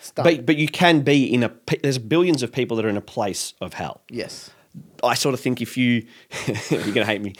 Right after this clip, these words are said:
Speaker 2: I sort of think if you give death threats to a dog,
Speaker 1: Yeah.
Speaker 2: you could be in a place of hell.
Speaker 1: They're not really.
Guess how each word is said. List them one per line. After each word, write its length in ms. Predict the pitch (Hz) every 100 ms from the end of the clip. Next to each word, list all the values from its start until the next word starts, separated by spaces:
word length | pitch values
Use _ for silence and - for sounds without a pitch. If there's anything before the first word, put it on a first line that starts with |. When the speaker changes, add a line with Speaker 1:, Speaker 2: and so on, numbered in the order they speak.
| - - - 123
Speaker 2:
I 40 |
sort 140 | 160
of 40 | 151
think 160 | 156
if 140 | 147 156
you 120 | 151
give 420 | 135 139 123 - _ _ -
death 240 | 135 -
threats 240 | 147 120 -
to 140 | 127
a 40 | 113
dog, 460 | 127 170 117 76 -
Speaker 1:
Yeah. 200 | 165 107
Speaker 2:
you 120 | 98 113
could 260 | - 117
be 100 | 104
in 60 | 95
a 40 |
place 300 | 92 92 87
of 100 | 82
hell. 260 | - 69 - _ _ _ _ _ _ _ _ _
Speaker 1:
They're 480 | 143 143 143 147 - - _ _ _ _
not 480 | 135 165 185 - - 151
really. 580 | 139 131 151 175 214